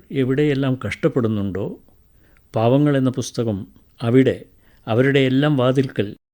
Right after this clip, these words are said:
മുട്ടി വിളിച്ച് പറയും, 'എനിക്ക് വാതിൽ തുറന്നു തരിക, ഞാൻ വരുന്നത് നിങ്ങളെ കാണാനാണ്' എന്ന്."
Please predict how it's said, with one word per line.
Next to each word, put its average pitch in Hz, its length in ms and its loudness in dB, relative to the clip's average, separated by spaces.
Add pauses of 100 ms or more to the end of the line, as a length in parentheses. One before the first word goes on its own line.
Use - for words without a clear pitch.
മുട്ടി 131 220 0
വിളിച്ച് 120 280 0
പറയും, 110 360 0 (540)
'എനിക്ക് 117 260 0
വാതിൽ 113 360 -2
തുറന്നു 123 300 2
തരിക, 104 280 0 (420)
ഞാൻ 120 220 0
വരുന്നത് 110 420 -2
നിങ്ങളെ 123 340 2
കാണാനാണ്' 107 680 -4 (360)
എന്ന്." 120 260 -2